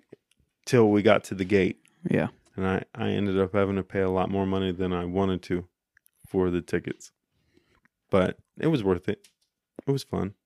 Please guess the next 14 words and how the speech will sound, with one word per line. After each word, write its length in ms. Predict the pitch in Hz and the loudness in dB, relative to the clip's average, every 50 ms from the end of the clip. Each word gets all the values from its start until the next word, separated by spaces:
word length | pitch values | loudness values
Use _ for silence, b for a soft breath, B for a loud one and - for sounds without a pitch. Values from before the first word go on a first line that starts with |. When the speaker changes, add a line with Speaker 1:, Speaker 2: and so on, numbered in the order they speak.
| _ _ - - - - | _ _ -20 -10 -2 2
Speaker 2:
It 40 | 175 | 6
was 260 | 139 131 131 127 139 | 6 6 6 6 2
very 240 | - 127 - - 165 | 0 0 0 0 -2
fun. 260 | - - 143 147 151 - _ _ _ _ _ _ _ _ _ _ _ - 175 _ _ _ | -2 -2 -2 -2 -2 -4 _ _ _ _ _ _ _ _ _ _ _ -20 -20 _ _ _
Speaker 1:
Um, 360 | - 113 110 107 104 104 107 - | -2 0 0 2 0 0 0 4
out 160 | 139 156 175 | 8 10 10
of 120 | 190 180 170 | 12 12 12
all 120 | 185 180 | 10 10
the 100 | 160 147 | 10 8
sports 460 | 143 - - - 147 151 147 139 - | 2 2 0 4 8 8 8 8 6
that 180 | - 117 104 - | -2 -6 -6 -4
you've 340 | 127 - 110 104 98 - - - - | -4 -4 -4 -6 -8 -12 -16 -10 -2
ever 240 | - 113 117 113 113 | 0 2 2 2 0
seen, 420 | 110 - - 113 110 104 101 101 | -2 0 0 0 2 0 0 -4